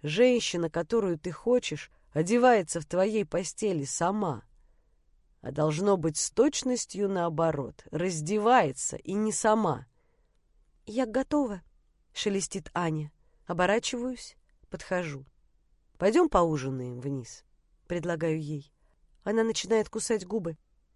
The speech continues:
«Извините, Алексей Егорович, я ваши вещи разобрала, а ужин приготовить не успела». «О, Господи! За шею меня обними». Спокойно перебиваю её,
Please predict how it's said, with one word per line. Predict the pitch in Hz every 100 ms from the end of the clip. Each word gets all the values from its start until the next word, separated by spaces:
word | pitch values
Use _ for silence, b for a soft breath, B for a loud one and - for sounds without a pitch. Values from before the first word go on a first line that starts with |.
| _ _ -
«Извините, | 226 233 277 269 - - -
Алексей | 220 233 - 262
Егорович, | 226 208 220 196 185 - -
я | 233
ваши | 240 254 269
вещи | 262 254 - 214
разобрала, | 220 202 226 247 269 285 - _ _ _ _ _ _ -
а | 233
ужин | 262 269 220 208 -
приготовить | 214 226 220 247 208 -
не | 220
успела». | 220 - - 196 175 180 _ _ _ _ -
«О, | - 247 202
Господи! | 135 143 - - - - - - _ _ _ _ -
За | 131 165
шею | 170 - 180 135
меня | 117 127 131 107
обними». | 123 139 151 196 - _ _ _ _ -
Спокойно | - 240 254 247 220
перебиваю | 208 202 196 214 208 202
её, | 190 196 214